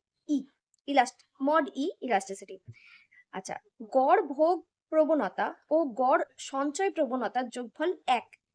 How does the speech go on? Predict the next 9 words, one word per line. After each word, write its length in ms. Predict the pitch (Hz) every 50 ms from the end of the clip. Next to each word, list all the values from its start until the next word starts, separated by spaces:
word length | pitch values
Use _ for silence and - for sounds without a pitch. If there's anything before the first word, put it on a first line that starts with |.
| _ _ _ _ _ _ -
অপশন 380 | - 247 247 - - 277 359 403 - _ _ _ _ _ _ _ _ _ -
সি। 320 | - - 302 247 185 - _ _ _ _ _ _ - 226
যদি 380 | - - 226 294 277 233 233 277 _ _ _ _
সরকারি 800 | - - - - 285 294 311 - - - 349 302 226 240 302 392 - _ _ - 220
ব্যয় 440 | 214 208 - 214 196 196 233 330 370 _ _ _ _ -
এবং 320 | 285 285 269 254 220 247 240 - -
কর 280 | - 277 302 339 339
রাজস্ব 440 | 339 311 294 277 339 330 - - 359
সমান 520 | 349 - - 262 269 302 311 269 254 294